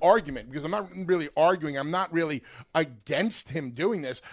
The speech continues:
I would just rather see him be, you know, his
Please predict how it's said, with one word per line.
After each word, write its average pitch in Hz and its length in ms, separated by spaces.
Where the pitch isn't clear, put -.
I 190 140
would 208 160
just 156 240
rather 147 560
see 143 380
him 131 540
be, 147 420
you 156 140
know, 131 180
his 156 300